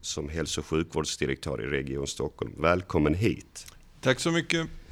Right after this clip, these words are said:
Speaker 1: Om jag har läst rätt så började du ditt nya jobb den första oktober.
Speaker 2: Ja, jag är på vecka nummer nio.
Speaker 1: Mm.
Speaker 2: Mm.
Speaker 1: Hur mycket känner du att du har hunnit komma in i uppdraget?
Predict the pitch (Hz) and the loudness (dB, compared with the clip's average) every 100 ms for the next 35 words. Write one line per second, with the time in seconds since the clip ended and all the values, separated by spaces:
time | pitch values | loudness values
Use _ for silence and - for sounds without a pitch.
0 | - - - - - - - 110 117 117 | -20 -20 -20 -20 -20 -8 2 4 6 6
1 | 101 98 98 95 - - - 107 151 110 | 6 6 6 6 2 -2 0 2 4 4
2 | - 95 95 117 123 107 95 95 92 95 | 2 2 6 6 6 4 4 4 2 0
3 | - 101 98 95 90 90 90 90 - 85 | 4 6 8 6 6 6 6 2 4 0
4 | - 160 64 53 50 71 - 107 110 143 | 2 0 2 0 -4 -6 -4 2 4 6
5 | 156 135 127 127 127 123 135 127 123 123 | 4 2 2 2 0 -4 -6 -2 0 -2
6 | 123 - - - - 123 123 120 - 117 | -4 -18 -20 -20 -10 -2 -2 -2 -2 2
7 | 110 110 107 110 120 117 98 113 - - | 4 4 4 6 6 4 4 0 -4 -18
8 | - 101 95 120 123 127 - - - 104 | 2 6 6 6 0 -8 -14 -20 0 4
9 | 107 - 101 104 98 92 92 90 90 92 | 4 4 4 6 8 6 6 6 6 4
10 | - 92 90 92 - 101 95 92 101 87 | 2 6 6 6 6 8 12 10 10 10
11 | 85 101 - 92 85 76 85 - - | 10 8 6 6 8 8 4 2 -8